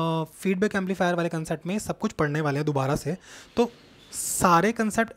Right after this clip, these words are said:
एक साथ एक्सप्लेन ना करके मैं वो कॉन्सेप्ट एक्सप्लेन कर रहा हूँ जो मैं आज के लेक्चर में यूज़ करूँगा। वो कॉन्सेप्ट क्या होंगे? वोल्टेज सैंपलिंग का कॉम्बिनेशन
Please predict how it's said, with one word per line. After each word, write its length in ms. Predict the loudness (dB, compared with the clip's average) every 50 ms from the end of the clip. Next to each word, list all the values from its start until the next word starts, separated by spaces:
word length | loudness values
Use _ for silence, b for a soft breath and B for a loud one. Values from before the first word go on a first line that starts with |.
| -12 -8 -8
एक 140 | -8 -6 -4
साथ 280 | 0 0 0 0 -2
एक्सप्लेन 380 | -10 -8 -8 -8 -4 -4 -2 0
ना 180 | 0 0 0 2
करके 300 | 0 -2 -2 -2 -2 -2
मैं 120 | -2 -2
वो 240 | -2 -2 -2 -2 0
कॉन्सेप्ट 380 | 0 -2 -2 0 0 0 0
एक्सप्लेन 360 | 0 -2 -4 -4 -4 -4 -2 -2
कर 60 | -2
रहा 100 | -2 -2
हूँ 60 | 0
जो 100 | 0 -2
मैं 100 | -2 0 2
आज 220 | 2 4 4 2 2
के 80 | 0
लेक्चर 220 | 0 0 -2 -4 -4
में 120 | -4 -4
यूज़ 200 | -4 -4 -6 -6
करूँगा। 240 | -6 -8 -6 -6 -6
वो 160 | -4 -4 -4
कॉन्सेप्ट 380 | -4 -4 -4 -2 -4 -4 -6 -4
क्या 100 | -2 0
होंगे? 300 | 2 2 2 0 -2 -6 -8 B B B B B B B B -12
वोल्टेज 440 | -6 -2 2 2 2 4 2 0 0
सैंपलिंग 440 | 0 2 0 0 0 0 -2 -2 0
का 100 | 0 0
कॉम्बिनेशन 680 | 2 2 0 0 0 -2 -4 -4 -4 -4 -4 -4 -6